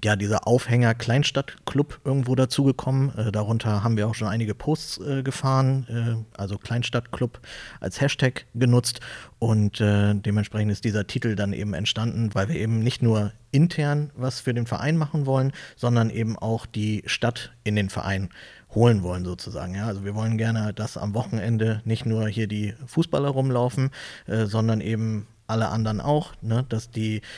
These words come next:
Stadt sich eben mit dem Verein, äh, auseinandersetzt und, äh, dann eben auch zu unseren Spielen kommt, am Wochenende hier ein Bier und eine Bratwurst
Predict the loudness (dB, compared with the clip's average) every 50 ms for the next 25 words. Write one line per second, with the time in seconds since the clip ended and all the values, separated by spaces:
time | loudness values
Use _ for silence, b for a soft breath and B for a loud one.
0 | B B -6 -2 -2 -2 0 0 -4 -4 -2 -2 -2 0 0 0 0 0 -2 -4
1 | -2 -4 -4 -4 -2 -2 -2 -4 -6 -8 -12 -14 -10 -8 -6 -6 -4 -4 -4 -4
2 | -2 -2 0 0 2 2 2 2 2 0 0 0 -6 -12 -12 -16 -16 -14 -6 -4
3 | -2 -2 -2 -2 -2 -4 -4 -4 -4 -4 -4 -2 -2 -2 -4 -6 -4 -4 -4 -6
4 | -6 -4 -4 -4 -2 0 0 -2 -2 -2 0 0 2 2 2 0 0 0 0 0
5 | -2 -4 -8 B B B B B -4 -2 -2 -2 0 -2 -2 -2 -2 -2 -2 -2
6 | 0 0 0 0 0 0 0 0 0 0 0 -2 -4 -4 -4 -4 -4 -4 -2 -2
7 | -2 -2 -2 -4 -8